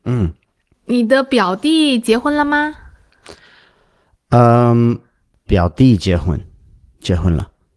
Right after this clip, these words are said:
Speaker 2: 他有孩子吗？
Speaker 1: 他有两个孩子，他有一个女儿，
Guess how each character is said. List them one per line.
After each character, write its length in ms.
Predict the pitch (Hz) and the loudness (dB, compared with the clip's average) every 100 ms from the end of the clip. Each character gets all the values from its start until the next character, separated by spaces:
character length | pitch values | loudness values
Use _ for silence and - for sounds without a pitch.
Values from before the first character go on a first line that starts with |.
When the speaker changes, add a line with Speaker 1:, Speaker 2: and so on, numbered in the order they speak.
| _ _ _ _ _ | _ _ _ _ _
Speaker 2:
他 180 | - 285 | -4 -2
有 120 | 277 | -2
孩 280 | 233 214 185 | -4 -4 -4
子 120 | 208 | -4
吗？ 260 | 269 285 311 - _ _ _ _ _ _ _ _ _ - | -2 -2 -4 -10 _ _ _ _ _ _ _ _ _ -2
Speaker 1:
他 160 | 120 | 2
有 180 | 117 107 | 4 4
两 260 | 98 90 95 | 4 2 2
个 80 | 123 | 0
孩 240 | 92 82 95 | 0 -4 -4
子， 280 | - 104 _ _ _ | -4 -4 _ _ _
他 240 | - 110 107 | 0 2 2
有 360 | 98 101 98 | 2 2 0
一 220 | - 98 90 | 0 -2 -2
个 960 | - 98 98 92 92 90 87 87 82 - _ _ _ _ _ _ _ _ - | 0 0 2 2 2 2 2 0 -4 -10 _ _ _ _ _ _ _ _ 0
女 320 | 117 113 101 | 4 4 4
儿， 440 | 87 87 113 143 | 2 2 0 -2